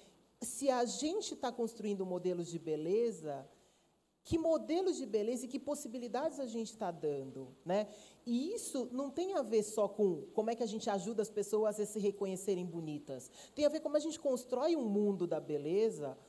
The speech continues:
ou um mundo que cria referências que tem que se encaixar em determinadas caixinhas. Eu, eu falo, eu sempre dou esse exemplo, porque quando nós decidimos engravidar, a gente tomou duas decisões que foram super preo-,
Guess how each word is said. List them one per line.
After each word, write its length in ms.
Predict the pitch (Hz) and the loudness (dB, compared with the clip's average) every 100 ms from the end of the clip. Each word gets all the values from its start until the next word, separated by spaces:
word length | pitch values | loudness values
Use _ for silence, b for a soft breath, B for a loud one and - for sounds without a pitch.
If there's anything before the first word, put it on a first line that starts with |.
| B - | B 6
ou 140 | 220 | 8
um 60 | 208 | 8
mundo 720 | 196 233 311 277 170 160 - | 6 4 4 0 2 0 0
que 140 | - | -8
cria 500 | 233 - 285 320 392 | -14 -2 2 4 4
referências 880 | 269 247 - 202 180 233 285 - 190 | 4 2 2 0 2 0 -2 -2 -2
que 140 | - 240 | -4 -10
tem 300 | - 285 311 | -2 -2 0
que 80 | 311 | -2
se 80 | |
encaixar 340 | 311 262 254 277 | -4 -2 0 0
em 40 | |
determinadas 600 | 277 285 285 262 247 262 269 | 0 -2 -4 -2 0 0 -2
caixinhas. 840 | 311 339 - 254 285 240 135 - B B B B - | -6 -8 -8 -8 -4 -4 -6 -10 B B B B 2
Eu, 220 | 220 294 | 6 8
eu 160 | 254 240 | 8 6
falo, 380 | 247 254 269 214 | 6 4 6 6
eu 40 | |
sempre 280 | 196 285 277 | 6 0 2
dou 120 | 220 | 6
esse 200 | 220 214 | 6 6
exemplo, 420 | 165 196 233 214 | 4 2 2 0
porque 380 | 175 190 208 180 B B B | -2 -2 0 0 B B B
quando 460 | - 262 254 214 165 160 - | 4 6 6 4 4 2 -2
nós 200 | 190 190 | 4 4
decidimos 480 | 175 180 175 175 170 | 6 2 2 2 2
engravidar, 840 | 165 160 156 143 147 165 214 214 185 B B | -2 0 0 0 -2 0 0 -2 -4 B B
a 120 | - 190 | -2 0
gente 180 | 226 | 0
tomou 200 | - 226 | -2 -2
duas 200 | 214 294 | -2 -2
decisões 380 | 254 254 214 247 | -2 -4 0 0
que 80 | 247 | 2
foram 260 | 269 254 247 | 0 0 -2
super 300 | 294 320 302 | -4 -4 -4
preo-, 220 | - | -6